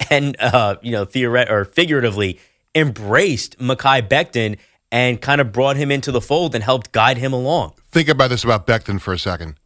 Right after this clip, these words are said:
Speaker 2: Think about how easy it could have been for the Jets to completely give up on him. I know they didn't pick up the, the fifth year on his, on his deal. But think about how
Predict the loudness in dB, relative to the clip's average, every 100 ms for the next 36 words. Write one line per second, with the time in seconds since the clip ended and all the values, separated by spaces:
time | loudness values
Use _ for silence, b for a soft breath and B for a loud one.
0 | _ _ _ _ _ _ _ -6 -2 2
1 | 2 2 0 0 0 -2 -6 -2 -2 -2
2 | -2 -4 -2 -2 0 -2 -4 -6 -6 -4
3 | -4 -4 -6 -8 -4 -4 -4 -4 -4 -2
4 | 0 0 0 -4 -2 0 0 0 -2 -2
5 | 0 -2 -2 -6 -4 -4 -4 -4 -4 0
6 | 2 2 0 -4 -10 -10 -10 -8 -2 -2
7 | -2 b b b b b b _ -2 -2
8 | 0 0 0 0 2 4 4 2 -4 -6
9 | -2 -2